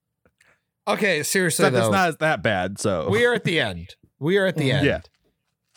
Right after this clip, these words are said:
Speaker 3: Mike, do you wanna
Speaker 1: What do you guys
Speaker 2: No,
Speaker 1: think?
Speaker 2: Tibbs, you go first.
Speaker 3: Well, you, I was gonna have you guys guess. What do you think? How, how do you
Speaker 1: I
Speaker 3: think I
Speaker 1: assumed you
Speaker 3: landed?
Speaker 1: hate it.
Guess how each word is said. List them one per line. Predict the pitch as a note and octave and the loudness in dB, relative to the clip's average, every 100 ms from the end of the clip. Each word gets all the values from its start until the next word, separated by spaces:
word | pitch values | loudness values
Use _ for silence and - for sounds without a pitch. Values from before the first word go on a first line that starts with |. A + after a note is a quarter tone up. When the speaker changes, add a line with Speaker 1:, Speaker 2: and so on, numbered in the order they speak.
| - | -4
Speaker 3:
Mike, | D#3 E3 E3 | 0 0 0
do | E3 | 0
you | D#3+ | 2
wanna | D#3+ D#3+ C#3+ | 2 0 0
Speaker 1:
What | D#3+ A#3 | 0 2
do | C4 | 2
you | B3 | 0
guys | G3+ E3 | 0 2
Speaker 2:
No, | A#3 | 2
Speaker 1:
think? | B3+ F#3+ | 2 0
Speaker 2:
Tibbs, | G3 G#3+ | 0 -4
you | A3+ | -2
go | A3+ | -2
first. | G#3+ G#3 C3 A#2+ - - _ _ _ _ _ | 0 -2 -2 -4 -14 -20 _ _ _ _ _
Speaker 3:
Well, | G3 F3+ E3 | 0 0 2
you, | E3+ D#3+ | 0 0
I | E3 | 2
was | E3 D3+ | 2 2
gonna | E3+ D3 | 2 2
have | D#3 | 2
you | D3 | 2
guys | D3 C#3+ | 0 0
guess. | B2 E3+ B2+ - | 0 0 0 -2
What | D#3+ | 0
do | E3 | 2
you | F3 | 2
think? | E3 D#3+ C#3 | 0 -2 -2
How, | - F3+ E3+ F3+ | -2 0 2 0
how | E3+ | 0
do | F3+ | 0
you | E3 | 2
Speaker 1:
I | D#3+ C4 | 4 4
Speaker 3:
think | - - | 4 2
I | - | 2
Speaker 1:
assumed | - - | 2 2
you | F#3+ | 2
Speaker 3:
landed? | D#3+ E3 | 2 0
Speaker 1:
hate | D3 | 0
it. | F#2+ D2 | -4 -8